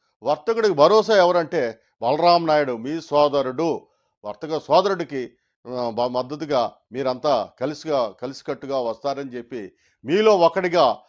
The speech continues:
నాకు ఆశీర్వదిస్తారని, మన-, మనమంతా ఒకటే కుటుంబం, వర్తక కుటుంబం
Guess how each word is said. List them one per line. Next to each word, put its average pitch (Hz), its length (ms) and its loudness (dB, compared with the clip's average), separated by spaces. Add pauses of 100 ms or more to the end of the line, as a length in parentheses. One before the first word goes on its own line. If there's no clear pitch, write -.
(180)
నాకు 143 340 -2
ఆశీర్వదిస్తారని, 139 880 -2 (320)
మన-, 156 200 -2
మనమంతా 160 520 2
ఒకటే 165 360 0
కుటుంబం, 156 400 -8
వర్తక 131 300 -4
కుటుంబం 123 460 -8